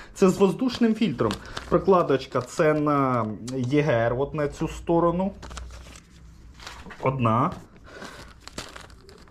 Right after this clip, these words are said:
На впуск прокладочка друга.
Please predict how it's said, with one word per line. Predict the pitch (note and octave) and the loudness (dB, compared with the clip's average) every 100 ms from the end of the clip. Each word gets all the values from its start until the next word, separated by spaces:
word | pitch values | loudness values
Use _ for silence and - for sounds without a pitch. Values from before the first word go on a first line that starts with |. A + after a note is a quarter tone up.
| - | -2
На | C3+ | 2
впуск | D3+ - D3 A#2+ - - | 2 0 -6 -6 -10 0
прокладочка | C#3 C3+ D#3 A#2 A2+ - - F2+ G2 - - | 0 4 2 4 -2 -6 -8 -8 -8 -12 -10
друга. | B2 D#3 F3 A#2+ C#3+ D3 | -2 2 4 4 2 2